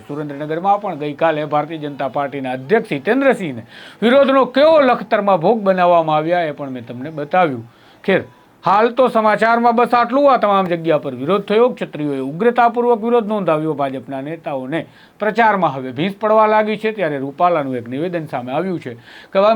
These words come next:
મારી, મારા ભૂલને કારણે, મારી ભૂલના કારણે તમે પ્રધાનમંત્રી નરેન્દ્ર મોદીનો શું વાંક છે કે એમને નિશાન બનાવો? એ કેટલું યોગ્ય?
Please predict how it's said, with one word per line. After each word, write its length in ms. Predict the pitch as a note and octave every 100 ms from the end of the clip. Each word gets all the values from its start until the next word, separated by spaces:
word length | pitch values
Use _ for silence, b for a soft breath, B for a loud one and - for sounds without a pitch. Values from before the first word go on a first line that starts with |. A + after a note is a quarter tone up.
| G#3+
મારી, 280 | G#3 A#3 A3+ F3+ F3 - E3 D#3
મારા 260 | G3+ C4 G3+
ભૂલને 300 | G3 G3 D#3+
કારણે, 360 | C#3+ C#3 E3 G#3+
મારી 200 | F3 D3+ D3
ભૂલના 260 | G#3+ G3+ C#3
કારણે 320 | D3+ D#3+ B2+ - _ _ _ _ _ _ _ _ _ _ -
તમે 240 | F3+ D3 F3+ G3+
પ્રધાનમંત્રી 720 | E3 C#3 F#3 G#3 G3+ G3+ G3
નરેન્દ્ર 400 | C#3+ F3 A3+ C4+
મોદીનો 480 | B3+ B3+ B3 A3+ F#3+
શું 160 | F3+ D3
વાંક 140 | C3+ A#2
છે 120 | C3
કે 60 | B2
એમને 200 | B2+ C#3
નિશાન 340 | B2+ A#2 A2+ G#2+ G#2
બનાવો? 260 | G2+ F#2+ _ _ _ _ _ _ _ _
એ 60 | F#3+
કેટલું 340 | F#3 A#3 B3+ G#3
યોગ્ય? 340 | C#3 A2 G#2